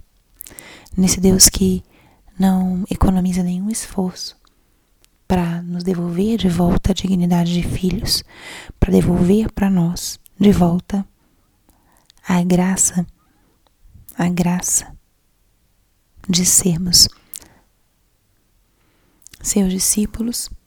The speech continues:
e filhos amados do Pai. Então essa semana é uma semana preciosa pra também buscarmos a confissão sacramental,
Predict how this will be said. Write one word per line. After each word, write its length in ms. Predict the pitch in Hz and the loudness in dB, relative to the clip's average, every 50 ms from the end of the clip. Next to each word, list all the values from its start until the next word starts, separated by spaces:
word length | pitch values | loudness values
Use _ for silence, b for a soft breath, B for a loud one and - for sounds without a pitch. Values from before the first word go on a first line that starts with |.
| _ _ | _ _
e 80 | - 202 | -4 -4
filhos 320 | - - 180 190 196 - | -2 -2 -2 -2 -2 -2
amados 320 | 190 175 170 165 170 - - | -2 -2 -2 -4 -4 -6 -8
do 140 | - - | -8 -8
Pai. 340 | - _ - - - - - - _ _ _ _ _ _ _ _ _ _ _ _ _ _ _ _ _ _ _ _ _ _ _ _ _ _ _ _ _ _ B B B B B B B B B B - | -6 _ -4 -4 -4 -8 -14 -20 _ _ _ _ _ _ _ _ _ _ _ _ _ _ _ _ _ _ _ _ _ _ _ _ _ _ _ _ _ _ B B B B B B B B B B -4
Então 140 | - 202 196 | -2 0 0
essa 160 | 175 - - | 0 0 0
semana 340 | - - 190 190 202 196 196 | 0 2 2 2 2 2 2
é 20 | |
uma 60 | 196 | 2
semana 400 | - - - 185 185 185 180 180 | 2 2 2 2 0 0 0 -2
preciosa 840 | - - 202 180 - - - 196 190 180 190 202 196 202 233 233 - - - | -2 -2 -2 0 0 0 0 0 0 0 0 0 -2 -2 -4 -4 -6 -10 -10
pra 140 | - 190 185 | -10 -10 -10
também 280 | - - - 190 185 180 | -8 -6 -4 -2 -2 -2
buscarmos 680 | 180 185 - - - - 190 185 185 185 190 185 - B B B B B B B B | -2 -2 -4 -4 -4 -4 -2 -2 -2 -2 -4 -4 -6 B B B B B B B B
a 140 | - 233 | -6 -6
confissão 720 | 208 - - 214 196 - 214 - - - - 202 208 226 - | -4 -2 -2 -2 -2 -2 -4 -4 -2 0 0 0 -2 -2 -2
sacramental, 840 | - - 196 - - 190 180 175 175 175 175 - - 175 165 160 | -4 -4 -4 -2 -2 -2 0 0 -2 -2 -4 -4 -4 -4 -6 -6